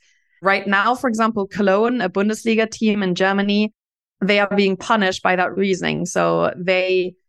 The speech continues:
signed a player from Eastern Europe, a striker, a seventeen-year-old,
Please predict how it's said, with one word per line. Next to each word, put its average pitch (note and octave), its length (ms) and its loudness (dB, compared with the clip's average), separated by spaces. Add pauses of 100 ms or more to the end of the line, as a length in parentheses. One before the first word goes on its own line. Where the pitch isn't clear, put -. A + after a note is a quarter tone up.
(160)
signed G3 360 -2
a G3 60 0
player G3 300 0
from F#3 360 -2
Eastern G3 320 -2
Europe, A3 300 2
a F#3 60 -6
striker, G#3 480 -2
a F#3+ 80 0
seventeen-year-old, A3 1000 0